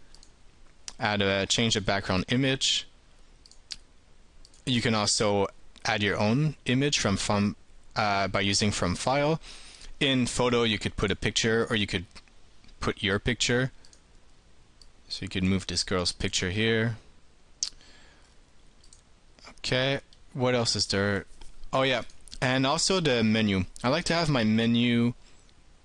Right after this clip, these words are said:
on the right, and I also only like to have one, but this is, I have a few websites that have two, so it's your preference.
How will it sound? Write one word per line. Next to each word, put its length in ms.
on 140
the 100
right, 460
and 140
I 40
also 240
only 220
like 240
to 100
have 280
one, 260
but 140
this 200
is, 280
I 60
have 100
a 60
few 200
websites 500
that 100
have 240
two, 240
so 160
it's 200
your 120
preference. 600